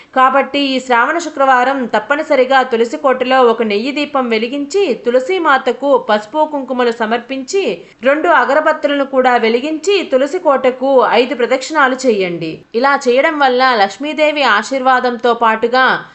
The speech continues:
విష్ణుమూర్తి ఆశీర్వాదం కూడా సంపూర్ణంగా లభిస్తుంది.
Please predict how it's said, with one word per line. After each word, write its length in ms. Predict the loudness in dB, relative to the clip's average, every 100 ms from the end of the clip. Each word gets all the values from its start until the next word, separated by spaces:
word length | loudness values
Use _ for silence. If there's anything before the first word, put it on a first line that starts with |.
| -20 -8 -6
విష్ణుమూర్తి 580 | -4 -2 0 -2 0
ఆశీర్వాదం 720 | 2 2 2 0 2 2 2 0
కూడా 340 | 2 2 2
సంపూర్ణంగా 800 | 0 -4 -2 -4 -2 0 2 2
లభిస్తుంది. 800 | 2 -2 -6 -8 -6 -6 -10